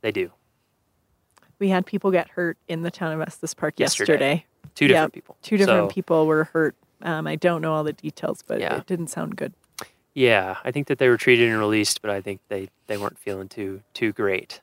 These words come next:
Speaker 1: So, um, people can get hurt. People do get hurt. We don't want you to get hurt, and we don't want to, to negatively affect and mess up this incredibly important time. Like, this is the time when breeding happens for the year.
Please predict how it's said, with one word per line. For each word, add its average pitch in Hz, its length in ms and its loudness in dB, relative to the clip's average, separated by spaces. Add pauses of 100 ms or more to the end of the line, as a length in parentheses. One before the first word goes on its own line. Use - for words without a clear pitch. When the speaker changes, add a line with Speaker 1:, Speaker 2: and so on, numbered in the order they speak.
Speaker 1:
So, 98 480 -2
um, 101 400 -8
people 120 320 -2
can 143 540 0
get 151 180 0
hurt. 151 300 2
People 120 220 -10
do 151 220 4
get 160 200 4
hurt. 139 400 4
We 127 80 4
don't 139 180 4
want 120 240 0
you 156 140 4
to 185 100 8
get 143 140 4
hurt, 120 400 4
and 107 120 -6
we 110 100 -4
don't 110 220 -2
want 110 360 0 (460)
to, 101 540 2 (340)
to - 120 -4
negatively 113 540 2
affect 101 380 -4
and 101 140 -8
mess 104 280 -2
up 101 120 0 (200)
this - 320 -4 (160)
incredibly 117 560 2
important 101 580 -2
time. 98 400 -4
Like, 95 180 -18
this 117 200 -2
is 107 200 -4
the 104 200 -8
time 98 460 -6
when 98 360 -16
breeding 101 480 -10 (300)
happens 95 640 -6 (420)
for 107 140 -4
the 95 100 -8
year. 101 340 -6